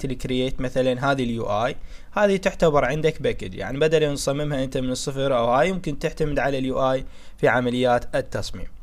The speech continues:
وهذا الكلام نفسه يبدي ينعكس هنا عندك على المتجر، يعني في ناس هم يصممون في الاساس مختصين في التصميم،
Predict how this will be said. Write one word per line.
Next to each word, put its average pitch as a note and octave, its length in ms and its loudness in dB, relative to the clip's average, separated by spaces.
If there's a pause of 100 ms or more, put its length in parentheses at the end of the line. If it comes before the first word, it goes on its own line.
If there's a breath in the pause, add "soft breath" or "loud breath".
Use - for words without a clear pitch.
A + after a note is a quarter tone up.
(500 loud breath)
وهذا A3 240 6
الكلام A3 360 6
نفسه A3 340 2
يبدي F#3+ 300 2
ينعكس F3 440 0
هنا F3 160 2
عندك D#3+ 380 2
على C#3+ 180 4
المتجر، A2 440 -4
يعني F#3 260 -4
في F3+ 160 -2
ناس F3+ 280 2
هم F3+ 120 0
يصممون D3 600 0
في - 100 -6
الاساس B2 500 0
مختصين C#3 480 -4
في - 120 -10
التصميم، D#3+ 600 -4